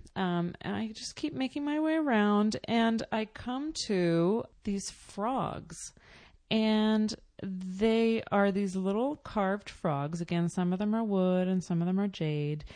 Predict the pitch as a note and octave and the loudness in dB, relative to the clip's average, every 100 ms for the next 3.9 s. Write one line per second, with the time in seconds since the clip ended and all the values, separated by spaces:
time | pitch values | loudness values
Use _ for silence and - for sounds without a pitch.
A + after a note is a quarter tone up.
0 | - - - G#3 G#3 - - A3+ A#3+ B3+ | -20 -12 -2 0 0 -2 -2 0 2 0
1 | C#4 - - - - - - - - _ | -2 -6 -20 -20 -20 -18 -18 -20 -20 _
2 | _ _ _ _ - G#3 F#3+ F#3 F3+ F3+ | _ _ _ _ -4 0 2 2 2 0
3 | - - _ - F3+ G#3 A3 A#3 A#3 | -6 -16 _ 2 2 4 2 2 -2